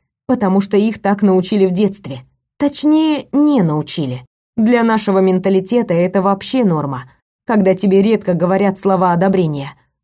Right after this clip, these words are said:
Но уж если ты где-то ошибся, то тебе с удовольствием об этом расскажут.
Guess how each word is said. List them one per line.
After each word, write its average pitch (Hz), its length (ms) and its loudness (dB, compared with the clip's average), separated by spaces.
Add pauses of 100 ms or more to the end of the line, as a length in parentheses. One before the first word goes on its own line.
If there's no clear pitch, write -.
(160)
Но 302 220 0
уж 220 220 -2
если 202 400 0
ты 175 160 -4
где-то 170 520 -2
ошибся, 208 680 -8 (380)
то 285 100 0
тебе 220 320 2
с 220 140 -4
удовольствием 285 1120 0
об 190 240 0
этом 165 280 -2
расскажут. 135 640 -8